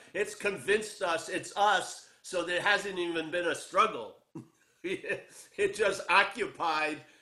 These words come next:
territory, didn't, not one bullet was shot, yeah? It,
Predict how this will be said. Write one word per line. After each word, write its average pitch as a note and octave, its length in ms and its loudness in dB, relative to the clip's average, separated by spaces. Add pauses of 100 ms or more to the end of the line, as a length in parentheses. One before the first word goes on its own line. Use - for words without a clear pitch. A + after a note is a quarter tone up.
(160)
territory, F3 840 -2 (360)
didn't, F#3+ 480 -4
not F3+ 320 -2
one F3 340 -2
bullet F3 360 0
was C#3 140 -4
shot, A#2+ 420 -8 (160)
yeah? C#3 220 -8 (180)
It, D#3+ 160 2